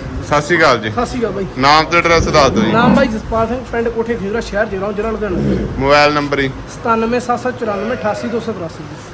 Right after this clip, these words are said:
Speaker 1: ਠੀਕ ਆ ਬਾਈ, ਇੱਕ ਨੰਬਰ ਤੋਂ ਸ਼ੁਰੂ ਕਰ ਲੈਂਦੇ ਹਾਂ। ਇੱਕ ਵੀਰਾਂ ਨੂੰ ਬੇਨਤੀ ਹੈ ਕਿ ਜਿਹੜੀਆਂ ਹੁਣ ਤੁਸੀਂ ਵੀਡੀਓ ਦੇਖ ਰਹੇ ਹੋ,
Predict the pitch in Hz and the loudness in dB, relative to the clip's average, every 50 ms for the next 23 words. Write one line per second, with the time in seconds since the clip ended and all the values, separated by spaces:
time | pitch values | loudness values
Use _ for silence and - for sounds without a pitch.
0 | - - 147 123 107 113 110 104 110 107 104 101 101 - - - - - - 123 | -6 -4 -4 -2 0 -2 -2 0 0 -2 -2 -2 -6 -10 -12 -14 -14 -10 0 2
1 | 131 131 - - 139 139 135 135 139 135 131 139 135 131 143 135 147 143 143 139 | 2 2 2 0 0 2 2 2 2 0 2 -2 -2 -2 -4 -4 -2 2 2 2
2 | 123 117 117 120 123 123 131 135 135 131 - 131 127 131 131 131 131 131 135 127 | 2 4 2 0 0 2 2 0 0 -2 -2 -4 -4 -2 -2 0 0 -2 -2 -2
3 | 117 123 120 120 120 117 117 - 127 127 127 123 135 135 131 127 127 135 143 143 | 0 0 0 0 0 -4 -2 0 0 0 2 2 0 0 0 0 2 2 0 0
4 | 143 131 123 117 117 117 110 120 123 135 127 120 117 117 117 120 131 147 151 143 | 0 -2 -2 -2 -2 -4 -4 -4 -2 -2 -2 -2 -2 -4 -4 -2 -2 -2 -2 0
5 | 131 127 123 120 131 120 117 123 127 131 131 123 | 0 0 0 0 -2 -2 -2 -2 -2 -2 -2 -4